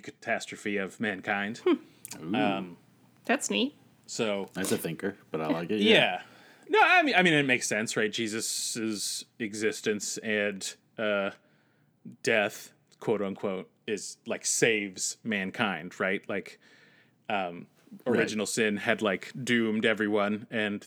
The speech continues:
Speaker 1: thanks to the Jesus stuff happening, man is now given freedom. Um, that's s-, meant to be, y-, you know, it, it's hard to have the context for that if you're not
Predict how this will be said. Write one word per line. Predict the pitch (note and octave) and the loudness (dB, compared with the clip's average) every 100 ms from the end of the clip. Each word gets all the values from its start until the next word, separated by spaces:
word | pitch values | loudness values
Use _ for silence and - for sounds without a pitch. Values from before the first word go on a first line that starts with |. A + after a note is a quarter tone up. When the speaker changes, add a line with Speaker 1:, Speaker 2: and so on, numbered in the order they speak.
| _ | _
Speaker 1:
thanks | A2+ G#2+ - - | 0 0 -2 -4
to | A2+ G#2 G2+ | -2 -2 -4
the | G2+ F#2+ | -4 -2
Jesus | A2 A#2+ G2+ - - | 0 -2 -2 -6 -8
stuff | - - G#2 G#2 - - | -10 -4 -2 -2 -4 -4
happening, | G2+ F#2+ G2+ G2+ G#2+ - - A#2 | -4 -2 -2 -2 -6 -16 -12 -4
man | G2+ F#2+ | -2 -2
is | G2 F#2 | -4 -4
now | A2+ G2+ G2 F#2+ - - - - | 0 2 0 -2 -8 -20 -16 -6
given | A#2+ A#2 G2 F#2 | 0 0 0 -6
freedom. | B2+ G#2+ F#2 - _ - - - _ _ | -2 -2 -4 -12 _ -20 -20 -20 _ _
Um, | A#2 G#2 F#2+ F#2 - - | 2 4 0 -6 -12 0
that's | A#2+ G2 - - - _ _ _ _ _ | 0 2 -4 -6 -14 _ _ _ _ _
s-, | - | -8
meant | D3 D3+ D3+ C#3+ | 0 6 6 4
to | - | -4
be, | A2+ A#2 A2 G#2+ - - | -2 -2 -2 -4 -8 -6
y-, | A3 G3 | -4 4
you | F#3 | 8
know, | F3 | 10
it, | E3+ E3 | 8 6
it's | F#3+ | 6
hard | G3 F3 | 8 6
to | D3 | 6
have | C#3 C#3 B2+ G#2 | 6 6 6 2
the | B2 A2 - | 2 2 2
context | C3 A#2+ A2+ A2 - | 2 2 0 -2 0
for | A2+ | 0
that | G#2 | 0
if | G2+ | 0
you're | G#2+ | 0
not | G#2+ G2+ | 0 -2